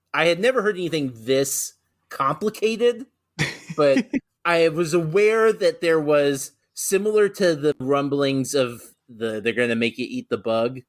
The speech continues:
Speaker 1: I'd heard about
Speaker 2: Sure.
Speaker 1: the fifteen-minute cities thing.
Speaker 2: Yeah, like, I just barely knew what a fifteen-minute city is, but it's a place where residents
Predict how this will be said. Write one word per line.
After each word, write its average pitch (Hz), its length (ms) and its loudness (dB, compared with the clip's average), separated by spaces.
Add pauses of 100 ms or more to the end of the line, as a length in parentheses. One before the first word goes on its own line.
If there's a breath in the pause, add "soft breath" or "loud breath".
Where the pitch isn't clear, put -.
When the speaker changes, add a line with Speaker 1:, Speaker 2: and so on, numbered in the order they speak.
(180)
Speaker 1:
I'd 123 200 -2
heard 123 220 -2
about 110 120 -4
Speaker 2:
Sure. 120 140 2
Speaker 1:
the 104 80 -6
fifteen-minute 98 680 -2
cities - 400 -8
thing. - 300 -12 (300)
Speaker 2:
Yeah, 147 300 -2 (140)
like, 175 240 -2
I 147 240 -2 (260)
just 208 260 -2
barely 156 380 2
knew 135 280 4
what 127 160 2
a 120 40 0
fifteen-minute 120 640 0
city 98 400 -2
is, 120 340 0
but 127 160 -4
it's - 260 -2 (280)
a 156 100 2
place 185 440 0 (100)
where 151 380 4
residents 143 960 0